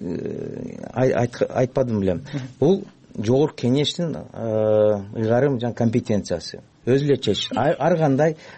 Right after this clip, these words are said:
Speaker 1: а, азыр деле мына сүйлөшүп аттык эле. Мисалы бул, э, киргизилген ошол демилгени, ошол эле депутаттар, э, кайрадан кайтса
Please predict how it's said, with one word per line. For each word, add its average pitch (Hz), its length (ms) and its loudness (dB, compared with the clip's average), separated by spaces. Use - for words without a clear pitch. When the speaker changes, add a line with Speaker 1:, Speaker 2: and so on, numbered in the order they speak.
Speaker 1:
а, 113 320 0
азыр 135 200 2
деле 135 260 2
мына 107 460 -2
сүйлөшүп 117 420 0
аттык 113 280 0
эле. 143 180 2
Мисалы 113 500 2
бул, 131 280 0
э, 110 420 4
киргизилген 123 680 2
ошол 104 380 0
демилгени, 120 680 2
ошол 123 340 2
эле 139 140 4
депутаттар, 117 800 0
э, - 840 -4
кайрадан 107 540 2
кайтса 156 440 0